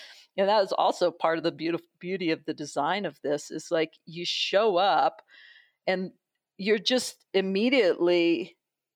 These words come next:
you're endearing because you're on this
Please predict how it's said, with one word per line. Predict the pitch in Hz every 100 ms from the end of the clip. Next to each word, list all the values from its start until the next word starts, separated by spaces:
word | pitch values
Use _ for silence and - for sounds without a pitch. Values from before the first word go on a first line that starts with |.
| -
you're | 190 190
endearing | 180 160 190 202 82 87 - _ -
because | 170 175 170 170 180
you're | 185
on | 190 180
this | 175 - -